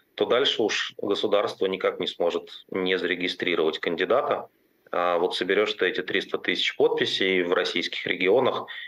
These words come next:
и после этого Центральный избирательный комитет тебя обязательно зарегистрирует. На практике просто все наблюдения за выборами всех уровней, тем более президентских выборов последних, э, последних там циклов,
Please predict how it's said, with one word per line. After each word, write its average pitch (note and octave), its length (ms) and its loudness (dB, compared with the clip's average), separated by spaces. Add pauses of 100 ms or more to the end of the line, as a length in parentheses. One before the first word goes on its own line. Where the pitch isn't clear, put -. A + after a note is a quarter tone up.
и - 80 -4
после G2+ 340 2
этого F2+ 680 2
Центральный G2 420 0
избирательный F#2 460 -2
комитет F2+ 420 -2
тебя F#2 440 0
обязательно F2 720 0 (480)
зарегистрирует. F#2+ 800 0
На G#2 120 0
практике G#2 680 2
просто F#2+ 320 0
все A2+ 240 2
наблюдения F#2 580 0
за F2+ 160 2
выборами E2+ 460 0
всех - 300 -2
уровней, A#2+ 360 2
тем - 160 -10
более F2 360 2 (420)
президентских G#2 720 -2
выборов F2+ 400 0
последних, E2+ 680 -2
э, E2+ 360 4
последних - 480 -2
там E2+ 180 -2
циклов, D3 440 0